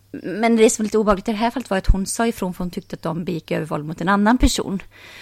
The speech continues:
Och då, och hon begick ju inte våld mot dem då, utan då började de ju hetsa upp sig, de här vakterna, mot henne. Men, men det är klart att det är viktigt att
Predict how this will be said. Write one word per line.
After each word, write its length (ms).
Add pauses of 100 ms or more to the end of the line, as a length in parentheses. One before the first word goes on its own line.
(280)
Och 140
då, 240 (460)
och 100
hon 260
begick 240
ju 60
inte 140
våld 100
mot 100
dem 220
då, 220
utan 220
då 200 (560)
började 200
de 160
ju 60
hetsa 240
upp 140
sig, 180
de 120
här 60
vakterna, 280
mot 200
henne. 400 (640)
Men, 200
men 200
det 60
är 20
klart 140
att 80
det 60
är 20
viktigt 320
att 280